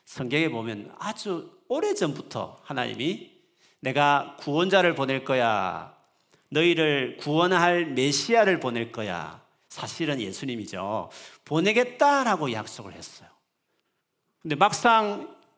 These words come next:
구원자이신 예수님 왔을 때 우리가 모르잖아요, 누가 누군지를.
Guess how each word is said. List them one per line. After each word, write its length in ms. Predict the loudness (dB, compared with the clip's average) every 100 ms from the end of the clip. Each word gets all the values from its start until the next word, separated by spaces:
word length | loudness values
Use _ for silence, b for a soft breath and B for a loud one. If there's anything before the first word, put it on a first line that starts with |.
| _ _ _ _
구원자이신 800 | -6 0 2 4 4 4 2 0
예수님 360 | -2 -2 -2 0
왔을 360 | -2 -2 -6
때 420 | -4 -4 -6 -10 _ -10
우리가 220 | -2 0
모르잖아요, 880 | 0 -2 0 0 0 -2 -4 -8 -12
누가 300 | -10 -2 0
누군지를. 960 | 0 -6 -10 -12 -14 -14 -10 -10 -12